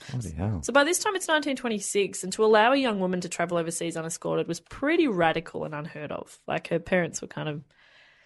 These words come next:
Speaker 2: people were like, "Oh, dude, can you do that?" But they were, like, well-read and well-educated people, and, and it just sort of seemed like the right thing for her to do. So off she went. Um, so she went to Paris, and from there she w-, went to Vienna, uh, f-,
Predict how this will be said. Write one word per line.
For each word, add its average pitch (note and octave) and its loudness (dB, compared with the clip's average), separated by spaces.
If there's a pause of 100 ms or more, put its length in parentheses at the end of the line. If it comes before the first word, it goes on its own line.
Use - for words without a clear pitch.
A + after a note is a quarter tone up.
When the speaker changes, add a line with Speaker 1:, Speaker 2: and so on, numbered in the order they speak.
(140)
Speaker 2:
people F3+ -2
were D#3 2
like, D3+ 0
"Oh, B3 -4
dude, F#3 -6
can E3 -6
you E3 -2
do G#3+ 0
that?" G4 4
But G3 0
they B3 8
were, F#3+ 4
like, - -12
well-read F3 6
and E3+ -4
well-educated E3+ 2
people, E3 -2
and, D#3+ -8
and D#3 -4
it F3 -4
just F3 0
sort E3+ 2
of D#3+ 0
seemed E3 -2
like E3 0
the F3 2
right E3+ 6
thing F3 -4
for E3+ -2
her F3 4
to F#3 4
do. D#4 2
So F#3 2
off F3 0
she - 0
went. G#4 0 (680)
Um, G3 6
so - 2
she A#3 2
went D4+ 6
to D#4+ 2
Paris, D4+ 4
and G#3 -2
from G3 -2
there F#3+ 6
she - -2
w-, - -6
went E3+ -2
to - -8
Vienna, G#3+ 0 (500)
uh, E3 6
f-, - -20